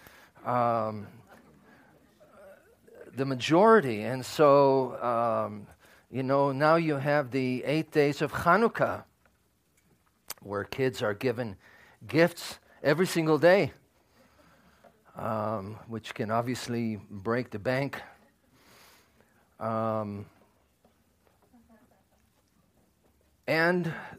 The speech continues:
I also realized that for many other people who are not Jewish, this season is, is a very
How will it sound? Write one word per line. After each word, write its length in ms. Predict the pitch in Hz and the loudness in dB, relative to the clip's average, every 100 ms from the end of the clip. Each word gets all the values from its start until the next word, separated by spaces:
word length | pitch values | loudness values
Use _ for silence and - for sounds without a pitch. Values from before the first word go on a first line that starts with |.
| - | -6
I 140 | - 180 | 0 2
also 240 | 269 - | 2 0
realized 440 | 190 233 220 180 175 | 0 2 4 2 0
that 100 | 160 | -4
for 100 | 175 | -2
many 260 | 175 214 | -2 2
other 200 | 185 202 | 2 0
people 380 | 220 220 226 180 | -2 -6 -6 -4
who 200 | 151 160 | -2 0
are 160 | 156 139 - - - 107 | 0 -2 -8 -20 -16 -2
not 240 | 180 196 | 0 0
Jewish, 640 | - 180 240 135 110 - - _ _ _ _ _ _ _ _ _ _ | 0 0 2 0 -2 -10 -12 _ _ _ _ _ _ _ _ _ _
this 240 | 113 143 156 | -6 -4 -4
season 560 | - 180 214 175 131 - | -2 -2 0 -2 -4 -6
is, 540 | 131 135 120 110 - - | -2 -2 -2 -8 -14 -8
is 180 | 127 117 | -8 -6
a 60 | |
very 580 | 98 151 196 180 151 131 | -4 0 2 2 0 -4